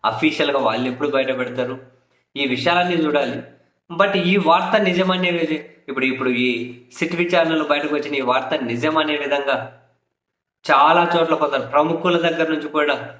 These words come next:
ఇది నిజమేనని చెప్పి, ఆ, కామెంట్స్ అయితే వినిపిస్తూ ఉన్నాయి. మరి అది నిజమైతే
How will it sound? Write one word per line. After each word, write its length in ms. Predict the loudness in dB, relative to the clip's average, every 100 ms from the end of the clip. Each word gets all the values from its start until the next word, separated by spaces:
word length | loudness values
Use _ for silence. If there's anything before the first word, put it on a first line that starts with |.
| _
ఇది 160 | 0 2
నిజమేనని 600 | 0 0 0 0 0 -2
చెప్పి, 500 | -4 -2 -6 -6 -18 _ _ _ -2
ఆ, 120 | -2
కామెంట్స్ 420 | 2 2 2 0
అయితే 180 | -4 -2
వినిపిస్తూ 520 | -4 -4 -6 -6 -6
ఉన్నాయి. 260 | -6 -8 -14 _ _ _ _ _ _ _ _ _ _ _ _ _ _ _ -6
మరి 80 |
అది 140 | -6 -4
నిజమైతే 880 | -2 0 2 0 0 -4 -6 -10